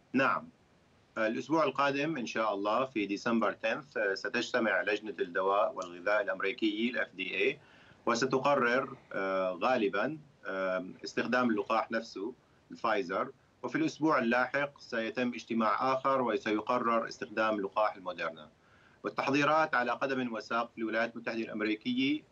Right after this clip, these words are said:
آه، وبدأ الحقيقة بتوزيع لقاح فايزر، وإن لا زلنا نس-، يعني ننتظر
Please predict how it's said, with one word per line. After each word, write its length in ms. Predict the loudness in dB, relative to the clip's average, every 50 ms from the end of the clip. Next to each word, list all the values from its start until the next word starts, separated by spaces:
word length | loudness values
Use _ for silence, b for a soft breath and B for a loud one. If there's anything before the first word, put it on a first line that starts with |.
| -6 -4
آه، 80 | -2
وبدأ 360 | -2 0 0 0 2 2 0
الحقيقة 400 | 0 0 -4 -2 0 0 0 0
بتوزيع 640 | 0 -2 -2 -2 -2 0 0 2 2 4 2 2 0 -4
لقاح 380 | -6 -2 0 0 0 0 -2
فايزر، 460 | -4 -4 -2 -2 -4 -6 -6 -6 -6 -6 -8 b b b b b b b _ -2
وإن 380 | 0 2 2 2 0 0 0
لا 140 | 0 0 2
زلنا 300 | 2 2 2 2 2 2
نس-، 220 | 0 -2 -6 -8 -10
يعني 420 | -10 -6 -6 -4 -4 -4 -4 -2
ننتظر 580 | -2 -2 0 0 0 0 2 0 0 0 -4